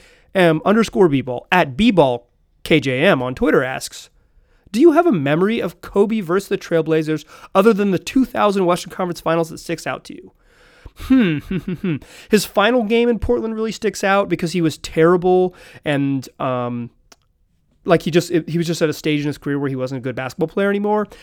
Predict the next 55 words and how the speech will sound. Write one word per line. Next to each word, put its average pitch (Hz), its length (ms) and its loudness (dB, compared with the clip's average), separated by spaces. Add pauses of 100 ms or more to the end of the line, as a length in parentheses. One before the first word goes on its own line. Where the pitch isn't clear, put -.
(220)
and 147 260 0
the 139 460 -2
arena 185 380 2
kind 180 280 -2
of, 156 140 -4
like, 151 280 -4 (580)
tr-, - 220 -8 (360)
paid 202 240 0
tribute 220 380 -2
to 185 80 0
him 160 160 0
by 147 120 2
booing 165 460 2
him 139 160 -2
every 147 200 0
time 147 200 -2
he 135 60 -4
touched 127 260 -8
the - 80 -10
ball. 127 220 -6
He 156 80 -2
didn't 175 160 4
play 160 160 2
very 190 180 2
much, 196 320 -2 (280)
but 170 160 4
when 160 120 4
he 151 60 4
got, 160 240 4
every 190 220 4
time 185 240 0
he 170 60 0
touched 160 260 -2
the 156 60 -8
ball, 135 280 -2
the 135 100 -6
Blazers 143 280 -2
fans 139 220 -6
would 127 200 -8
boo 139 240 -6
him, 117 100 -12
and 139 80 -8
it 147 40 -6
was 147 120 -8
kind 156 180 -2
of 156 120 -2
this, 143 180 -6
like, 127 180 -8 (640)
um, 117 580 -6 (680)
sort 143 200 -4
of 127 120 -6
ritualistic 165 680 2
recognition 127 840 -4
of, 127 300 -12
um, 120 360 -12